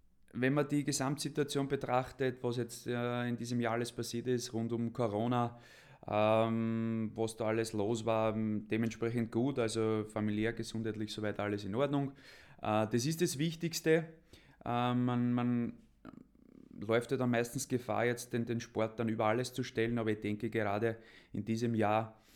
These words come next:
wie es dann war, ähm, mit, mit, mit diesem Corona-Verlauf und dann auch die, die, die Ereignisse dann in Wien mit diesem Anschlag, also hat man ganz einfach gesehen, dass es sehr, sehr viele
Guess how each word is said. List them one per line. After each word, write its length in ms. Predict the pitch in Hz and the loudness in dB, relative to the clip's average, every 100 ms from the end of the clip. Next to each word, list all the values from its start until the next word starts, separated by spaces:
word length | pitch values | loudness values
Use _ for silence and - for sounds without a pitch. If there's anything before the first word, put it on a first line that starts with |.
| - _ | -20 _
wie 340 | - 107 107 113 | -14 -4 2 2
es 200 | 110 - | 2 -2
dann 260 | 110 107 | -2 0
war, 600 | 101 104 110 110 110 104 | 2 4 4 4 4 0
ähm, 380 | 107 104 104 104 | -2 0 2 2
mit, 340 | 104 107 - 110 | 2 -2 -4 -4
mit, 300 | 117 - - | -4 -4 -6
mit 220 | 117 - | -6 -4
diesem 180 | 113 113 | -6 -2
Corona-Verlauf 880 | 117 104 123 123 117 104 107 113 | 0 2 2 2 0 4 4 4
und 180 | 113 110 | 2 0
dann 140 | 110 107 | 0 0
auch 320 | 104 107 107 | 2 2 0
die, 480 | 107 110 107 107 107 | -2 0 0 0 -2
die, 460 | 107 107 104 104 | -2 0 -2 -4
die 80 | - | -4
Ereignisse 460 | 104 - 113 107 104 | -2 0 -2 -6 -4
dann 140 | 107 | -2
in 180 | 110 104 | 0 0
Wien 200 | 107 110 | 0 -2
mit 120 | 107 | -2
diesem 180 | 110 104 | -2 -2
Anschlag, 520 | 92 107 104 104 104 - - - | 0 -2 0 -2 -2 -10 -20 -12
also 200 | 101 101 | -2 0
hat 80 | 101 | 0
man 120 | 107 | 0
ganz 180 | 107 104 | -2 -2
einfach 300 | 107 110 104 | -2 -4 -4
gesehen, 220 | - 95 | -2 -2
dass 140 | 101 | -2
es 240 | 101 98 - - - - - | -4 -6 -10 -20 -20 -20 0
sehr, 200 | - 139 | 4 6
sehr 140 | 147 | 6
viele 420 | - 139 143 127 | 4 8 8 6